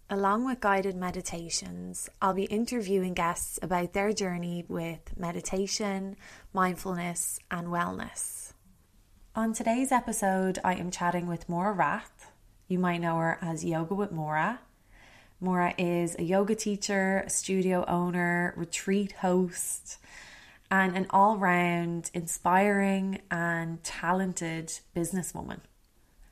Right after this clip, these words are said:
Maura is a breath of fresh air to speak to and just radiates positivity.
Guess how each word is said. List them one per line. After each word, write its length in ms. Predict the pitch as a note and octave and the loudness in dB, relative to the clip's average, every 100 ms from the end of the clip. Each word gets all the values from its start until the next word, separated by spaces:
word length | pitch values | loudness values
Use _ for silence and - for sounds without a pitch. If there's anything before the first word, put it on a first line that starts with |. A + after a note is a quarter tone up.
| - | -10
Maura 540 | G3+ G3 G3 G3 G3 G3 | -2 2 4 4 4 2
is 500 | F#3 F3+ F3+ F3 F3 | 0 0 0 -2 -4
a 60 | - | -8
breath 500 | D#3+ G3+ G#3+ A3+ - | -6 0 2 0 -4
of 100 | - | -10
fresh 320 | F#3 G3 F3+ - | -2 0 0 -2
air 240 | E3 E3 E3 | -2 -2 -4
to 80 | |
speak 340 | F3+ - E3+ C#3+ | -4 -2 -6 -4
to 340 | - E3 D#3+ - | -4 -4 -4 -4
and 160 | F3 | -4
just 180 | F3 G#3+ | -4 -4
radiates 880 | F#3+ F#3 F#3 G3+ F#3+ E3+ D#3 - - - | -2 2 4 6 4 0 -4 -8 -12 -2
positivity. 760 | F3 D#3+ E3 F3 D#3 D3+ D3+ | 2 2 0 -4 -4 -4 -8